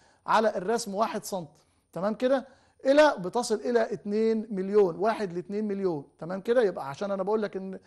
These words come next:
مقياس رسمها صغير، شوف، خلي بالك إن الرقم ده كبير، وده اللي قلته في البداية، كل ما الرقم ده كان كبير، خلي بالك إن ده واحد سنتي، ده مقياس الرسم اللي موجود على الخريطة، يعني ده الواحد سنتي اللي موجود على الخريطة. أما التاني ده المقياس الرسمي اللي موجود على الطبيعة.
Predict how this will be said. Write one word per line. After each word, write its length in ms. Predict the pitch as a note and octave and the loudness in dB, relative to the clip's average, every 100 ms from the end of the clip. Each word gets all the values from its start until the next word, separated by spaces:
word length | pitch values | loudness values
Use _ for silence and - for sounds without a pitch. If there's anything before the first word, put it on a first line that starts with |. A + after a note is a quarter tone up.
| _ _ | _ _
مقياس 320 | F3 F3+ A3+ F#3+ | -10 -4 -2 -4
رسمها 320 | - A3 A3 | -2 0 0
صغير، 300 | F3+ A#3 A3 | 2 2 2
شوف، 160 | A#3 | 0
خلي 160 | - G3+ | -4 -2
بالك 220 | A3+ A3+ | -2 -2
إن 100 | G3 | -4
الرقم 320 | F#3+ A#3+ A3+ | -4 -2 0
ده 100 | G#3 | 0
كبير، 420 | A3 F#3 A3+ F3+ D3+ - _ - | -2 -2 -2 -2 -6 -18 _ -2
وده 160 | E3+ | 0
اللي 140 | G#3+ A3+ | 6 6
قلته 200 | A3+ G3 | 4 -2
في 80 | |
البداية، 380 | G3 F3+ F#3 F3+ | -2 -2 0 0
كل 260 | D#3 C4 A#3+ | 0 4 4
ما 60 | |
الرقم 280 | G#3+ A#3+ G#3+ | 4 0 -4
ده 80 | F#3 | -4
كان 180 | G3 F#3 | -6 -6
كبير، 480 | G3 A3+ D4 D4+ A#3 _ _ _ _ - | -4 0 0 -2 -8 _ _ _ _ -2
خلي 200 | F#3 A3+ | 2 4
بالك 200 | B3 A#3 | 4 2
إن 120 | G#3+ | 4
ده 100 | A#3 | 4
واحد 220 | A#3+ A#3+ | 4 2
سنتي، 280 | B3 B3 A3+ | 0 0 2
ده 100 | A#3 | 0
مقياس 320 | A#3 B3 A#3+ | 2 0 0
الرسم 280 | G#3+ A#3 G#3+ | -2 -2 -4
اللي 120 | G3+ | -2
موجود 240 | G3+ G#3+ | -2 -2
على 100 | G#3+ | -2
الخريطة، 340 | G3 G3+ G#3+ G#3 - _ - | -2 2 2 2 -8 _ -6
يعني 220 | E3+ F3+ | -6 0
ده 80 | A3 | 2
الواحد 260 | B3 A3 | 4 2
سنتي 260 | - B3+ B3 | 0 0 0
اللي 100 | G#3 | -2
موجود 240 | G3 G#3+ | -2 -2
على 160 | A3+ G#3+ | 0 -2
الخريطة. 340 | F3+ G3+ F#3+ - _ _ _ - | -2 0 0 -2 _ _ _ 0
أما 200 | A3 A3 | 2 4
التاني 400 | A3 C4+ D4 D4+ | 2 4 6 6
ده 120 | B3+ | 4
المقياس 460 | C4+ B3+ B3+ C#4 A3+ | 4 4 4 4 4
الرسمي 400 | G#3+ C4+ C4 A3 | 2 0 0 -2
اللي 100 | G#3 | -2
موجود 240 | G3 A#3 | -2 -2
على 140 | A#3+ B3+ | 0 0
الطبيعة. 460 | B3 A#3+ C4+ F#3+ | 2 4 4 2